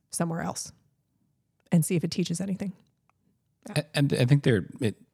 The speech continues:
Speaker 2: it creates a really interesting dynamic between where we got to with the investigation and where we got with the, let's say, operational learning.
Speaker 1: Yeah,
Speaker 2: And
Speaker 1: absolutely.
Speaker 2: how we'd solve it. And it just is a really good example as to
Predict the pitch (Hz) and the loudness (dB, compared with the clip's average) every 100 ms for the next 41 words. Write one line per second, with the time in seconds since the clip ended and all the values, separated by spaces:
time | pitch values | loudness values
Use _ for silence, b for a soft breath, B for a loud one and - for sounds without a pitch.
0 | - b b b b b _ _ _ _ | -20 b b b b b _ _ _ _
1 | _ _ _ _ - 139 143 135 135 113 | _ _ _ _ 0 4 6 6 6 4
2 | 113 104 104 - 101 92 90 92 90 - | 4 4 0 0 2 2 2 2 0 -4
3 | - _ _ _ - 101 - 98 90 87 | -12 _ _ _ -6 -4 2 2 4 2
4 | - _ _ _ _ _ _ _ 98 98 | -2 _ _ _ _ _ _ _ -2 2
5 | 104 110 101 101 95 101 92 92 90 - | 4 4 4 0 0 -2 -2 0 -2 -2
6 | 90 90 - 87 85 92 87 - _ _ | -2 -2 0 -2 -4 -2 -4 -6 _ _
7 | _ - - _ _ _ _ - 107 92 | _ -14 -14 _ _ _ _ -4 0 2
8 | 92 82 87 92 87 107 - - 98 - | 0 -2 -4 -4 -6 -6 -12 -8 -6 -6
9 | 101 - 92 - 92 90 78 - 170 - | -6 -4 -2 -2 0 0 -2 2 4 2
10 | _ _ - 196 113 127 117 98 117 90 | _ _ -6 0 4 4 2 0 -2 -4
11 | 87 120 120 113 135 117 107 98 90 107 | 0 2 2 0 0 -2 -2 -2 2 6
12 | 113 110 98 90 90 90 82 80 - 87 | 6 4 2 -2 -4 -4 -6 -4 -2 0
13 | 80 | -2